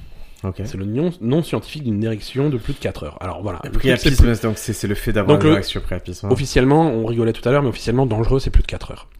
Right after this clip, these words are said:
Speaker 1: Ouais, oh putain.
Speaker 2: Une heure, une heure, c'est, une heure, c'est héroïque. Deux heures, c'est héroïque. Trois heures, c'est héroïque. Quatre heures, docteur.
Speaker 1: Ok.
Speaker 2: Ok. Euh,
Speaker 1: Moi, je verrai jamais
Speaker 2: voilà.
Speaker 1: le docteur pour ça.
Speaker 2: C'est le nom scientifique d'une érection de plus de quatre heures qui persiste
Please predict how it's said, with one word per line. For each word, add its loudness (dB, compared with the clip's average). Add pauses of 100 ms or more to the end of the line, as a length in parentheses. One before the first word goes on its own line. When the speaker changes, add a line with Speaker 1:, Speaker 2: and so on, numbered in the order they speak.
Speaker 1:
Ouais, -2
oh -4
putain. -6 (100)
Speaker 2:
Une 2
heure, 4
une 0
heure, 4
c'est, 2
une 0
heure, 2
c'est -2
héroïque. -2
Deux 6
heures, 4
c'est -2
héroïque. -2
Trois 4
heures, 2
c'est -2
héroïque. -2
Quatre -2
heures, 0
docteur. -6 (460)
Speaker 1:
Ok. -10 (400)
Speaker 2:
Ok. -10 (640)
Euh, 2 (360)
Speaker 1:
Moi, 0
je -2
verrai -2
jamais -4
Speaker 2:
voilà. 4
Speaker 1:
le -2
docteur -2
pour -4
ça. -4
Speaker 2:
C'est 2
le 2
nom 4
scientifique -4
d'une 0
érection 0
de 0
plus -4
de -6
quatre -4
heures 0
qui -6
persiste 2